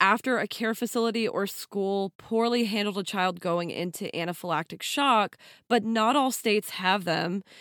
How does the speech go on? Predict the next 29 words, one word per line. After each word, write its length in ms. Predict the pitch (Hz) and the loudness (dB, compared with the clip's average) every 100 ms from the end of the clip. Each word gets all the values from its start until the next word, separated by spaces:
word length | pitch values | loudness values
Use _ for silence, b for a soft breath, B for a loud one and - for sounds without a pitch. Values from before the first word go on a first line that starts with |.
| b - | b -8
So 180 | - | 0
what 180 | 220 208 | 2 4
I 160 | 202 269 | 4 4
would 140 | 302 | 2
say, 220 | - 226 | 0 0
too, 460 | 220 - 302 254 214 | 0 2 2 4 2
is 160 | 208 202 | 2 0
if 160 | 220 | 0
you 220 | 185 220 262 | 0 -2 2
or 100 | 262 | 2
a 80 | |
loved 240 | 214 214 208 | 2 0 0
one 140 | 202 | -4
has 460 | 190 - 247 277 269 | -6 -4 0 2 0
a 60 | |
severe 400 | 277 254 202 202 185 | -4 -4 -2 -2 -4
food 340 | - 240 262 | -4 -4 0
allergy, 640 | 127 185 170 180 170 170 B B B - | 0 0 0 -2 -4 -4 B B B -2
it's 180 | 226 - | -2 -2
so 280 | - 240 | 0 0
important 500 | 277 262 233 208 202 | 2 0 -2 -4 -2
to 100 | 208 | -2
know 200 | 214 190 | -2 -2
about 200 | 196 208 | -2 -2
the 120 | 190 180 | -2 -2
resources 580 | 175 175 - 202 190 | -2 -4 -6 -8 -6
available 640 | 190 165 180 185 208 254 254 | -6 -2 -2 -2 0 0 -2
to 160 | - | -2
you 560 | 220 165 175 175 233 269 | -4 -2 -2 0 -2 -4